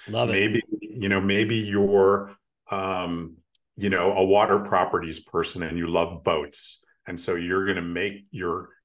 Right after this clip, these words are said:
Speaker 2: your videos and your essence about that. And that's all great. Um, and the dog thing is wonderful because it's,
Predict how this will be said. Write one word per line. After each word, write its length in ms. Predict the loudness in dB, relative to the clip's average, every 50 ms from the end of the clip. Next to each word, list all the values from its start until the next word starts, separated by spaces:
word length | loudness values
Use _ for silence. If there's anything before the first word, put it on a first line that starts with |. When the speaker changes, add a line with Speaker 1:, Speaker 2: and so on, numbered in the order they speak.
| _ -6
Speaker 2:
your 200 | -2 -2 -2 -2
videos 520 | -2 0 0 2 4 4 4 4 4 2 -2
and 120 | -2 -2
your 200 | -4 -4 -4 -4 -4 -4
essence 360 | -4 -4 -6 -6 -6 -8 -10
about 520 | -8 -4 -2 0 0 0 -2 -6 -8 -4
that. 340 | -2 -2 0 -2 -2 -6 -10 _ _ _ _ _ _ _ _
And 80 | -6 -4
that's 240 | -2 -2 -2 0 2
all 200 | 2 2 2 0
great. 460 | 2 2 4 4 4 2 -2 -6 -12 _ _ _ _ _ _ -8 -4
Um, 460 | -4 -2 -2 -4 -6 -8 -10 -14 -20 _ _ _ _ _
and 160 | -2 -2 0
the 80 | 0 0
dog 440 | 0 0 0 2 0 -2 -2 -2 -2
thing 180 | -2 0 0
is 140 | 0 -2 -2
wonderful 460 | -2 -2 -2 -2 -2 -2 -2 -2 -4
because 420 | -2 -4 -6 -6 -4 -4 -2 0 -2
it's, 280 | -2 -4 -8 -14 _